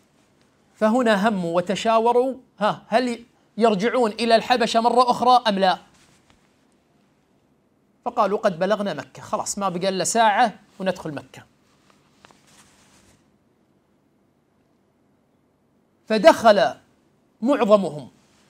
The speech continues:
والذي دخل إما دخل مستخفيا لا أحد يدري عنه حتى يذهب إلى أهله، وإما دخل في جوار أحد، ينظر إلى أحد الصناديد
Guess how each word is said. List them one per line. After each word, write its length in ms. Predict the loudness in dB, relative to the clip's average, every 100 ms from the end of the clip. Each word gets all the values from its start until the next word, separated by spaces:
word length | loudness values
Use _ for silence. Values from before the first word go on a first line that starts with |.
| _ _ _ _ _ _ _ _ _ _ _ -2
والذي 440 | 2 4 6 6
دخل 480 | 4 6 2 2 -8 _ _ _ _ _ _ _ _ _ _ _ _ -2
إما 240 | 2 2
دخل 420 | 2 2 4 4
مستخفيا 840 | 2 -2 0 0 2 2 2 2 -4 -16 _ _ _ _ _ _
لا 180 | 0 0
أحد 200 | 2 0
يدري 320 | 2 0 0
عنه 260 | 0 -4 -6 -14 _ _ _ _ _ _ _
حتى 300 | -8 -4 0
يذهب 260 | 0 0 -2
إلى 160 | -2
أهله، 520 | 0 0 -2 -2 -4 -8 -18 _ _ _ _ _ _ _ _ _ _ _ -2
وإما 520 | 0 0 -2 2 2
دخل 440 | 4 4 4 0
في 180 | 2 2
جوار 460 | 2 4 4 4 0
أحد، 220 | -4 -6 -10 -18 -20 _ _ _ _ _ _ 0
ينظر 340 | 0 2 0
إلى 220 | 2 2
أحد 300 | 2 0 -2
الصناديد 720 | -2 -4 -2 -2 -4 -6 -8